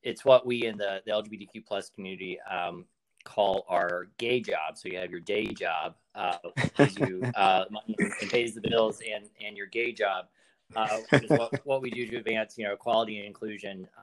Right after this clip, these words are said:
Speaker 1: uh, for the entire L G B T Q plus community in all its diversity. Um,
Speaker 2: I love that. I <laughs> haven't even thought of that. Maybe I should, uh,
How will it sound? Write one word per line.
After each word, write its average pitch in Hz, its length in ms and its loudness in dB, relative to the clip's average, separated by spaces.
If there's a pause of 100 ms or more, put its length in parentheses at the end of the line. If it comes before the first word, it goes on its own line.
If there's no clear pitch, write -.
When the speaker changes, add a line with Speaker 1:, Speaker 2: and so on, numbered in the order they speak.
Speaker 1:
uh, 92 320 -2 (120)
for 98 220 -4
the 92 100 -8
entire 90 600 -4 (340)
L 104 120 -2
G 92 60 -6
B 95 80 -14
T 90 200 -12
Q 92 180 -10
plus - 500 2
community 110 720 4 (200)
in 107 120 -4
all 95 220 4
its - 160 -8
diversity. - 580 -6 (640)
Um, 85 400 -6 (2750)
Speaker 2:
I 127 100 12
love 123 380 8
that. 113 380 2
I 143 320 4
<laughs> - 60 -14
haven't 170 580 6
even 170 220 -4 (100)
thought 131 220 0
of 117 140 -8
that. 113 320 -6 (100)
Maybe 147 340 0
I 143 60 4
should, 143 260 -4 (100)
uh, 117 300 -2